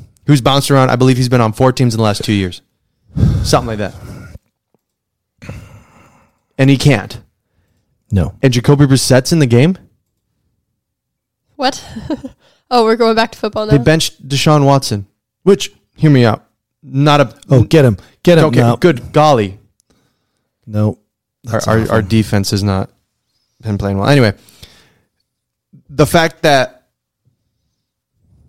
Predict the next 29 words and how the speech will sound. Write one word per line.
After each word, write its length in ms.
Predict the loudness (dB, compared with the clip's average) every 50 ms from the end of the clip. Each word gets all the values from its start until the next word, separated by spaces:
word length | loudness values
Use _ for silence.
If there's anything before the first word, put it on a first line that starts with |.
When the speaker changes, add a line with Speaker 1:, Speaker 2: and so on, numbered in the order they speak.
| _ _ _ _ _ _ _ _ _ _ _ _ _ _
Speaker 1:
that, 600 | -8 -4 0 2 2 2 2 0 -2 -6 _ _ _ _ _ _ _ -6
where 160 | -4 -2 0
was 180 | 0 -2 -2
I? 180 | -4 -8 -10 -12 _ _ _ _ _ _ _ _ _ _ _ _ _ _ _ _ _ _ -6
Yeah, 280 | -2 0 0 0 -2 -4 -10 -14 -8 -2
Casey 300 | 0 0 0 2 2 0
DeSmith. 460 | 0 0 0 0 0 0 -2 -4 -6
Speaker 2:
Yeah. 220 | -4 -4 -4 -4 -6 -14 -20 -20 -20 -20 _ _ _ _ _ _ _ _ _ _ _ _ _ _ _ _ -6
Speaker 1:
Plain 160 | -4 -4 -2
and 100 | -2 0
simple. 240 | -2 -2 -2 -2 -6
That's 260 | -4 -2 0 2 2
all 80 | 2 2
I 40 | 2
have 80 | 0
to 80 | -2 -2
say. 120 | -4 -2
That's 220 | 0 0 0 -2 -2
the 100 | -2 0
reason 200 | 0 0 0 0
we 60 | -2
lost 180 | -2 -2 -4 -4
the 60 | -2
game. 180 | -2 -2 -4 -6 _ _ _ _ _ _ _ _ _ _ _ _ -8
He 80 | -2
played 180 | 0 2 2 2
like 120 | 2 0
dog 160 | 0 0 0
water. 240 | 0 -2 -4 -4 -8